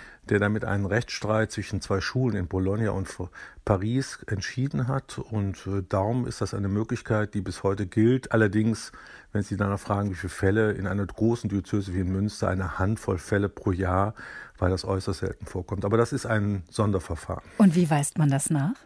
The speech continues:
Speaker 1: Ja, also als ich mein, äh, Gerichtspraktikum machte in meiner Ausbildung, war das meine erste Befragung und das war für mich auch sehr ungewöhnlich.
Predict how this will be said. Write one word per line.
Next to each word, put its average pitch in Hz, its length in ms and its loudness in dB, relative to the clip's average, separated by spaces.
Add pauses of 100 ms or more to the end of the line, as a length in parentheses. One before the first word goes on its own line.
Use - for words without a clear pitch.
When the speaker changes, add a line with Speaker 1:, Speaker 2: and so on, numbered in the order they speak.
(1080)
Speaker 1:
Ja, 120 260 8
also 101 200 2
als 107 180 0
ich 110 140 -4
mein, 104 340 2
äh, 101 120 -2
Gerichtspraktikum 117 720 0
machte 107 220 0
in 92 80 0
meiner 92 220 0
Ausbildung, 107 840 0
war 95 140 2
das 95 160 -4
meine 98 140 0
erste 104 200 -4
Befragung 101 460 0
und 101 100 0
das 95 140 -6
war 101 100 0
für - 100 -4
mich 95 180 0
auch 98 100 0
sehr 101 160 2
ungewöhnlich. 107 640 0